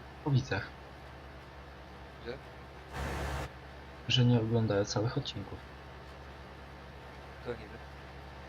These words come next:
Speaker 2: Wszyscy.
Speaker 1: A skąd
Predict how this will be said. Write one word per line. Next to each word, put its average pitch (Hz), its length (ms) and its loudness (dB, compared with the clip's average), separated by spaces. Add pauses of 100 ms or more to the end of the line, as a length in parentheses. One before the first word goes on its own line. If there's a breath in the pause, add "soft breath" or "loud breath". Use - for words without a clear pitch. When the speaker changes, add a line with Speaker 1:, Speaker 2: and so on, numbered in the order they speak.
(580)
Speaker 2:
Wszyscy. 180 300 2 (3250)
Speaker 1:
A - 40 -12
skąd - 220 -6